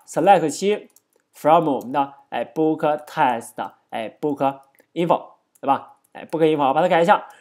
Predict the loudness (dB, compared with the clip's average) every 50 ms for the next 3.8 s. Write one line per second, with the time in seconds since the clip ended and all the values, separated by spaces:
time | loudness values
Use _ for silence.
0 | _ 2 4 4 6 6 4 2 2 2 2 4 4 4 4 4 2 2 2 2
1 | 2 2 0 0 -2 0 0 0 0 0 -2 -2 0 4 4 4 4 4 0 -10
2 | -6 -2 2 2 4 6 8 8 8 8 6 6 6 6 6 4 2 0 0 -2
3 | -2 -2 0 2 2 4 4 2 2 0 0 0 -2 -4 -8